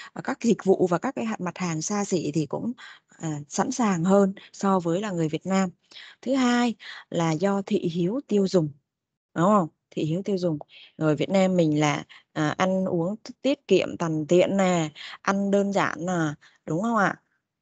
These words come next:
À, nhưng mà Mỹ thì sao? À, ti-, thị hiếu tiêu dùng của nó khác, nó thích đồ ăn nhanh. À, và cái mức giá đó nó còn thấp so với nó.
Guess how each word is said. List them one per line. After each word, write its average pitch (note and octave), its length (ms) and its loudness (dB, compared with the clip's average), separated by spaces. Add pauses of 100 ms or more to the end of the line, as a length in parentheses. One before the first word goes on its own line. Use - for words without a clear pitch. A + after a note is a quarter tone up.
À, F3+ 380 -2
nhưng G3 200 0
mà F3 260 0 (240)
Mỹ F3 380 0
thì F#3+ 180 2
sao? G3 340 2 (360)
À, E3 380 0 (1300)
ti-, F#3+ 280 6 (260)
thị F3+ 60 0
hiếu E3+ 220 4
tiêu G3 160 2
dùng D#3+ 200 -2
của - 80 -6
nó E3+ 100 -4
khác, A3 260 0
nó G3+ 80 -4
thích C4 220 -2
đồ E3 120 0
ăn F3 220 0
nhanh. F3+ 220 2 (500)
À, D#3 340 0
và D#3+ 340 2
cái D#3+ 200 4
mức A#3 160 4
giá F3+ 260 4
đó F3+ 160 2
nó G#3+ 140 -2
còn E3+ 140 -2
thấp G3+ 200 2 (260)
so F3 160 -2
với F3+ 100 0
nó. D#3+ 260 2